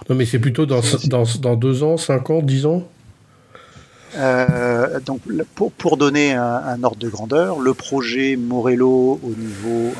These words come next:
Speaker 2: euh, U K, U K R I, euh, c'est un projet de cinq ans qui a été lais-, lancé en deux mille dix-neuf. Donc la fin de l'expérimentation ou du prototypage aura lieu en deux mille vingt-quatre.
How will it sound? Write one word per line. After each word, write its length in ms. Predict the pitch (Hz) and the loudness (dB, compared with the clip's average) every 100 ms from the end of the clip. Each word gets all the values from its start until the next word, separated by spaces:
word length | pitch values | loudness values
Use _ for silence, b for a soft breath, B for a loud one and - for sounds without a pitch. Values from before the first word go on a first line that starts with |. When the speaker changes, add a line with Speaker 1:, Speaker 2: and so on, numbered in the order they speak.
| 104 | -10
Speaker 2:
euh, 500 | 101 101 101 104 104 110 - - 131 | -10 -10 -10 -10 -12 -14 -18 -20 -20
U 80 | - | -16
K, 100 | - 120 117 113 110 | -10 -8 -8 -10 -12
U 60 | 117 | -10
K 240 | 127 120 | -8 -6
R 220 | 113 117 | -6 -6
I, 140 | 117 110 - B B - - 113 | -8 -10 -14 B B -12 -12 -18
euh, 20 | |
c'est 140 | - 113 | -14 -14
un 60 | |
projet 280 | 107 117 117 | -14 -12 -8
de 80 | - | -4
cinq 280 | - 117 - | -4 -2 -2
ans 160 | 131 | -2
qui 100 | 127 | -2
a 20 | 110 | -8
été 160 | 117 | -8
lais-, 240 | 113 113 - 120 | -6 -8 -8 -8
lancé 380 | 117 - 135 120 | -4 -2 -2 -4
en 120 | 110 | -4
deux 120 | 107 | -6
mille 220 | 107 104 | -8 -10
dix-neuf. 580 | 101 101 135 175 - - _ B B B B - - | -8 -4 -2 -2 -4 -18 _ B B B B -12 -6
Donc 260 | 123 113 | -6 -2
la 140 | 120 107 | -2 0
fin 400 | - 147 143 135 | 0 2 2 2
de 360 | 120 120 117 | 0 0 0
l'expérimentation 1000 | 113 110 117 - 120 123 117 117 - 139 | -2 -2 -4 -2 -2 0 -2 -2 -4 -4
ou 120 | 127 | -4
du 140 | 107 101 | -6 -8
prototypage 680 | - - 110 - 127 120 107 | -10 -10 -12 -4 -2 -2 -4
aura 200 | 104 107 | -6 -6
lieu 320 | 104 117 113 | -4 -4 -4
en 100 | 104 | -8
deux 140 | 101 104 | -10 -12
mille 140 | 98 | -14
vingt-quatre. 560 | 98 101 - - - | -14 -4 -2 -2 -6